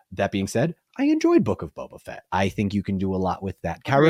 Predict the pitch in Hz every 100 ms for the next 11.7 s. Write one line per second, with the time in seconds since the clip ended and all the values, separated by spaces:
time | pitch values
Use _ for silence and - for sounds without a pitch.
0 | 180 170 160 98 95 95 98 98 95 90
1 | 85 101 113 120 123 123 120 107 110 107
2 | 107 139 160 156 160 202 175 185 247 247
3 | 240 202 180 165 135 156 131 135 135 123
4 | 123 113 - 107 107 101 107 107 101 107
5 | 107 107 - 120 117 110 113 101 107 110
6 | 104 104 101 - 165 135 120 151 117 107
7 | - 151 120 - 90 85 82 85 82 -
8 | - - 185 - 139 151 139 117 113 104
9 | 101 - 110 - 101 90 90 - 113 110
10 | - - - 113 87 78 78 76 82 80
11 | - 78 85 - 87 78 73